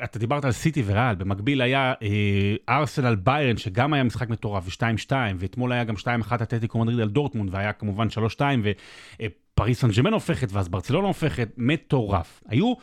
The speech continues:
שמונה עשר שערים בארבעה ריבי גמר, זה הכי הרבה מאז אלפיים ועשר, אלפיים ואחת עשרה, אבל אז אני שואל אותך, למה רק עכשיו אנחנו רואים את זה?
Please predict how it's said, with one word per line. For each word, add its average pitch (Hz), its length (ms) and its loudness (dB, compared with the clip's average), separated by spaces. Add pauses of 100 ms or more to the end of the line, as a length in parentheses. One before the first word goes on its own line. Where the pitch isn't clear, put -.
(220)
שמונה 143 400 2
עשר 202 200 -2
שערים 147 420 -2
בארבעה 123 400 2
ריבי 123 260 2
גמר, 101 340 2 (320)
זה 101 120 -6
הכי 139 180 0
הרבה 127 200 2
מאז 117 500 -2
אלפיים 123 360 -2
ועשר, 113 260 -2
אלפיים 98 280 0
ואחת 87 260 -6
עשרה, 120 300 -6 (800)
אבל 92 140 -2
אז 147 120 0
אני 202 80 -4
שואל 254 200 -6
אותך, 247 220 -6 (680)
למה 92 240 -6
רק 202 160 -6
עכשיו 139 280 -2
אנחנו 113 220 -4
רואים 101 240 -4
את 98 40 -4
זה? 98 120 -6